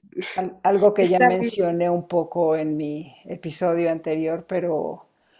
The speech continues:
Speaker 1: Pero pues bueno, ya regresamos, ya vivimos todo eso y ya nos damos cuenta de, de cómo es la vida actualmente en el campamento base del Everest y cómo son los ascensos actualmente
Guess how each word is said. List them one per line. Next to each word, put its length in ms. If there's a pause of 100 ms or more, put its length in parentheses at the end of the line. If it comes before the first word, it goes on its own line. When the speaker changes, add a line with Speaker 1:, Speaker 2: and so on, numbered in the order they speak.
(300)
Speaker 1:
Pero 260
pues 260
bueno, 320
ya 340
regresamos, 920
ya 140
vivimos 540
todo 280
eso 300
y 100
ya 120
nos 200
damos 340
cuenta 480
de, 380
de 360
cómo 360
es 180
la 140
vida 260
actualmente 1040
en 260
el 160
campamento 580
base 240
del 220
Everest 420
y 40
cómo 260
son 240
los 180
ascensos 600
actualmente 880